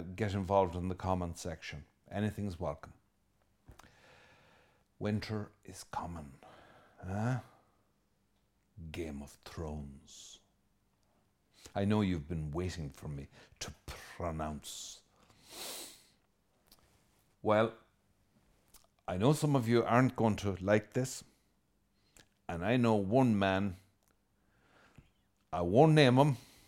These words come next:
from the north of Ireland, who worked with me for two years in Athenry, and he's not going to be happy with this.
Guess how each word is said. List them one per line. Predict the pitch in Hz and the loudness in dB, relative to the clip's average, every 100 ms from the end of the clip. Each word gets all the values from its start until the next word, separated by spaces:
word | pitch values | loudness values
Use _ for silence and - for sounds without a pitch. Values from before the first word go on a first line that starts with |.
| _ - | _ -10
from | 95 92 | -2 2
the | |
north | 95 107 131 127 | 6 6 6 6
of | 123 | 10
Ireland, | 113 107 104 117 - - - | 10 10 6 -2 -4 -14 -12
who | 80 | 0
worked | 92 110 - | 2 2 0
with | 113 | 0
me | 113 | 0
for | 104 101 | 0 -4
two | - 127 | -2 2
years | 123 117 110 98 | 4 4 2 0
in | 101 | 0
Athenry, | 104 98 95 95 107 101 90 - _ _ _ | 0 0 -2 -2 2 2 2 -4 _ _ _
and | - 76 | -12 -2
he's | 120 139 | 0 4
not | 123 95 | 2 2
going | - 101 | 0 0
to | 92 | 0
be | 82 90 | -2 -2
happy | 92 104 - 92 | 0 0 0 -2
with | 92 78 | -2 -4
this. | 95 90 - | -2 -2 -4